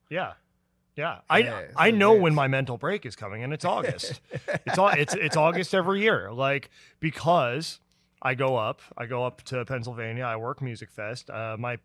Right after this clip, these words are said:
Speaker 1: pay-, my way of getting a paid vacation is to be the head of security on the north side of a music festival, the largest free non-gated music festival in the country.
Speaker 2: What's it called?
Speaker 1: Music Fest with a K.
Speaker 2: Gotcha.
Speaker 1: Um,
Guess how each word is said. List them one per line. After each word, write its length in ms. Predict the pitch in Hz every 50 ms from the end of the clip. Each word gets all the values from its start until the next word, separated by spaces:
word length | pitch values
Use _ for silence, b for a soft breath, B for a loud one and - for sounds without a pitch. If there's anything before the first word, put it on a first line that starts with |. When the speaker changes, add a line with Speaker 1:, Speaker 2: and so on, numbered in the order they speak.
| _ _
Speaker 1:
pay-, 280 | - 127 151 160 175 196
my 200 | 160 147 151 160
way 120 | 170 190 202
of 80 | 180
getting 200 | 180 208 196 180
a 60 | 175
paid 240 | - - 147 147 143 127
vacation 720 | 139 131 - - 110 113 120 104 - 151 156 165 175 b b b b b b b
is 140 | - 131 120 -
to 80 | 135
be 320 | 120 117 139 139 135 131 127
the 300 | 104 123 123 120 120 113
head 160 | 113 123 123
of 80 | 117
security 560 | - 135 127 - 127 120 117 120 131 135 139 139
on 280 | 117 104 107 107 107 107
the 40 |
north 240 | 107 107 107 113 110
side 300 | - - 117 107 107 110
of 80 | 104 95
a 60 | 101
music 260 | 101 110 107 98 - _ _
festival, 400 | 98 92 87 - 90 87 85 92
the 80 | - 123
largest 500 | - 160 175 185 156 139 127 120 - -
free 280 | _ _ 143 147 143
non-gated 500 | 131 131 131 131 131 120 139 175 175 135
music 260 | 95 95 104 107 107 -
festival 320 | - 120 110 - - 120
in 60 | 123 131
the 60 | 131
country. 320 | - 151 170 - - 104
Speaker 2:
What's 160 | 135 160 156
it 60 | 214 180
called? 220 | 240 247 233 - _ _ _ _
Speaker 1:
Music 260 | - 135 156 147 143 -
Fest 400 | - 110 85 82 - - - _ _ _
with 140 | - 151 139
a 40 | 135
K. 360 | - - 123 98 85 - _ _ _ _ _ _ _ _ _ _ _
Speaker 2:
Gotcha. 360 | 104 110 117 117 117 117 117
Speaker 1:
Um, 80 | 113